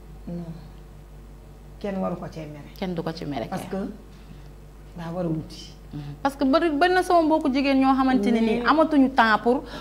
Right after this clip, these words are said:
Speaker 2: pour toppatoo
Speaker 1: Pour
Speaker 2: maanaam seen borom
Speaker 1: pour
Speaker 2: kër yi nu mu,
Speaker 1: waaw, parce que
Speaker 2: nu mu, nu mu waree.
Speaker 1: Waaw, amatuñu temps
Speaker 2: Mhm.
Speaker 1: pour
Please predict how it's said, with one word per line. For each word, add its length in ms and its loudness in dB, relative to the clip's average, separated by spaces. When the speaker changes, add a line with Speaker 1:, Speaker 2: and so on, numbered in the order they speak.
Speaker 2:
pour 160 0
toppatoo 380 6
Speaker 1:
Pour 80 8
Speaker 2:
maanaam 320 6
seen 260 6
borom 220 8
Speaker 1:
pour 100 4
Speaker 2:
kër 120 8
yi 80 6
nu 80 6
mu, 80 8
Speaker 1:
waaw, 260 2
parce 160 -4
que 60 4
Speaker 2:
nu 100 12
mu, 160 12
nu 100 12
mu 140 10
waree. 340 8
Speaker 1:
Waaw, 260 -10
amatuñu 500 -2
temps 420 -4
Speaker 2:
Mhm. 320 2
Speaker 1:
pour 0 -